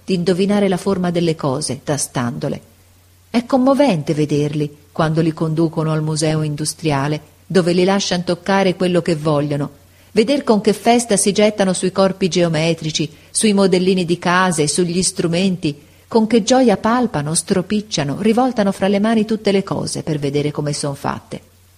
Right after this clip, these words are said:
E si dicono vedere. Garoffi interruppe il maestro per domandargli se era vero che i ragazzi ciechi imparano a far di conto meglio degli altri. Il maestro rispose: È vero,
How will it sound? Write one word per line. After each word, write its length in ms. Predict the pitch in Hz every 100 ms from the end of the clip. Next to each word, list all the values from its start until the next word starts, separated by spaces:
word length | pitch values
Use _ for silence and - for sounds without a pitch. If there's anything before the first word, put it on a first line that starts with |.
| _ -
E 120 | 220
si 200 | - 202
dicono 500 | 214 247 226 208 202
vedere. 600 | 190 208 220 147 76 - - _ _ _ _ _ _ _ _ _ _
Garoffi 480 | - 294 233 226 -
interruppe 460 | 147 156 160 160 180
il 80 |
maestro 500 | 202 196 156 - 165
per 160 | 139 151
domandargli 640 | 156 147 151 151 151 156
se 160 | 156 156
era 200 | 156 175
vero 360 | 170 147 165
che 80 | 160
i 100 | 147
ragazzi 480 | 151 147 151 - 175
ciechi 500 | - 151 147 170 -
imparano 460 | 170 156 151 147 143
a 20 |
far 220 | - 160
di 160 | 165 175
conto 380 | 151 143 156
meglio 260 | 143 139 147
degli 240 | 143 143
altri. 420 | 143 139 139 - - - _ _ _ _ _
Il 140 | 247
maestro 440 | 196 147 156 - 143
rispose: 560 | 143 - 151 147 - - _ _ _ _
È 140 | 226
vero, 360 | 214 277 151